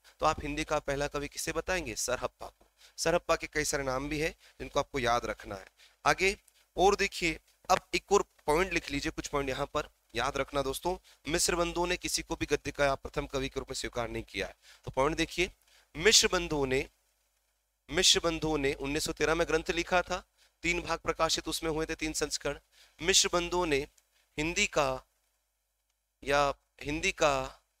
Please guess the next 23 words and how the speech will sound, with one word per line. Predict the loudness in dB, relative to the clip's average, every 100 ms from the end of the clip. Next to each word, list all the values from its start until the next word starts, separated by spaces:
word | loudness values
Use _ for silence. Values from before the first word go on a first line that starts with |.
| -6
हिंदी | -4 -2
के | -2 0 -2 -4 -12 _ _ _ _
प्रथम | 0 2 0
कवि | 2 0 0
का | 2 2
वर्णन, | 4 2 2 -2 -8 _ _ _ _ _ _ _ _
हिंदी | -4 -2 -2
के | -2 -2 -4 -10 _ _ _ _ _
प्रथम | -4 0 -2 0
कवि | -2 -2
का | -2 0
वर्णन, | 2 2 0 -2 -6 -16 _ _ _ _
हिंदी | -8 -4 -4
के | -2
प्रथम | -4 -4 -6 -4
कवि | -4 -4
का | -2 -2 -2 -4 -14 _ _ _
वर्णन, | -2 4 4 4 0 -4 _ _ _ _ -20 _ _
का | 0
वर्णन | 2 2 2 0 -2 -10 _ _ _ _ _ _
नहीं | -2 0 0
किया | -2 2 2
है। | 2 -4